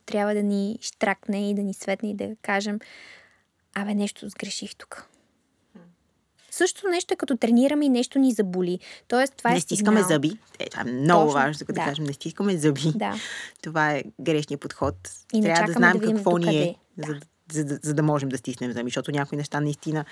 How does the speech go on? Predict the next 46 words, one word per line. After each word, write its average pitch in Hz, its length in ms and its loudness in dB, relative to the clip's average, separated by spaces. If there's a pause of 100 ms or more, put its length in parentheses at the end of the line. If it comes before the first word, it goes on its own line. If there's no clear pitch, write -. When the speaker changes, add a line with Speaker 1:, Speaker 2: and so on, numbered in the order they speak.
(300)
Speaker 1:
Да. 220 180 0
Speaker 2:
са, 196 100 2
ще - 220 -4
са 156 120 -2
си 151 140 -6
там 170 260 2
и 175 120 2
ще 160 200 -4
са 156 140 -2
си 160 200 -2
въпреки 180 360 -4
болката. 135 400 -2
Говоря 147 340 -2
за 147 80 -4
тази 156 280 0
болка, 147 280 -4
която, 156 420 -2 (420)
ако 156 240 -4
стиснеш 185 320 0
зъби, 170 200 0
ще - 140 -10
си 160 100 -2
докараш 160 380 -2
по-голяма 160 460 0
беля, 120 280 -6
както - 260 -10
се 127 120 -10
казва. 127 360 -8
Speaker 1:
Мгм. 226 420 -2 (400)
Speaker 2:
Алекс, 202 360 2
имам 202 220 4
един, 190 460 2
е, 139 180 -2
е, 147 300 -2
едно 165 240 0
такова, 156 500 0
м, 156 400 -2 (440)
една 165 160 0
такава 160 240 0
традиция 147 480 -2
вече 117 400 -6 (240)
от 143 120 -4 (220)
три 143 160 2
епизода. 131 560 -2 (160)
Speaker 1:
Мгм. 233 80 2
Нещо 220 280 -6